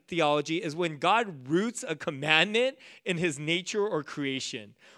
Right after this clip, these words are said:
When that happens, it's there forever. Like, you're not, it's, it becomes immovable, I would argue. And there's, as-, there's places in Paul, Paul's writing where he says something and then he roots it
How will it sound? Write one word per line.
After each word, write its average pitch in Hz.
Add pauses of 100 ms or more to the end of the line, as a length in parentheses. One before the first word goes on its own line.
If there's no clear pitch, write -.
When 208
that 330
happens, 202
it's 160
there 170
forever. 120
Like, 160
you're 190
not, 226 (160)
it's, 180
it 220
becomes 202
immovable, 160
I 127
would 127
argue. 117 (380)
And 180
there's, 185
as-, 214
there's 185
places 208
in 147
Paul, 175 (400)
Paul's 202
writing 185
where 156
he 175
says 233
something 160
and 165
then 190
he 190
roots 180
it 156